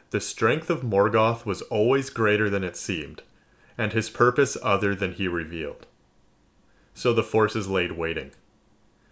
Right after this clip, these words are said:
However, the captain of Morgoth in the west was charged with luring the Western army by whatever means necessary, and thus he brought forth an elf named Gelmir,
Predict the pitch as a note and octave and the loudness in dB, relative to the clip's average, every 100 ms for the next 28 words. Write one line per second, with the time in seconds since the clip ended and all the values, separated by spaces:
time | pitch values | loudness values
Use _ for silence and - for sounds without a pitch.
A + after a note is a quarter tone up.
0 | _ - G2 G2 G#2+ G2+ - - - A#2 | _ 2 4 4 4 0 -2 -18 -6 -6
1 | - A#2+ C3+ E3+ E3+ B2 G#2 G2 G2 G2 | 0 2 2 2 -4 -2 0 2 4 2
2 | G2 A2+ G2+ F#2 E2+ E2+ - G#2+ F#2 - | 2 -2 -2 0 0 -2 -6 -6 -6 -2
3 | A2 A2+ D#3 F3+ B2+ A#2+ A#2 G2+ G2 A#2+ | 2 4 4 -2 -4 -4 -2 0 2 2
4 | C3+ C#3 A2+ G2+ G2+ A2 G2 F#2 F#2 F#2+ | 0 -2 2 2 2 -2 0 0 0 0
5 | G2 F#2 F#2 - G#2+ G#2 G#2+ G2+ F#2 F#2+ | 0 2 2 0 -2 -2 -2 -2 -4 -4
6 | F2 - F2 - D2 C2+ C2+ _ _ _ | -6 -6 -8 -4 -4 -6 -14 _ _ _
7 | - G#2+ G2+ G#2 C3+ - - _ _ A2+ | -6 -2 2 2 0 -8 -16 _ _ -6
8 | F#2+ G#2 B2 - - B2+ B2+ B2+ C3+ A#2 | -2 2 2 2 0 4 4 2 -4 -2
9 | G#2+ F#2 G#2+ - A#2 G2+ F#2+ - - F#2+ | -2 0 -2 -6 -4 -2 -2 -2 0 2
10 | A2 G2 D2 C#2+ | 2 -2 -4 -6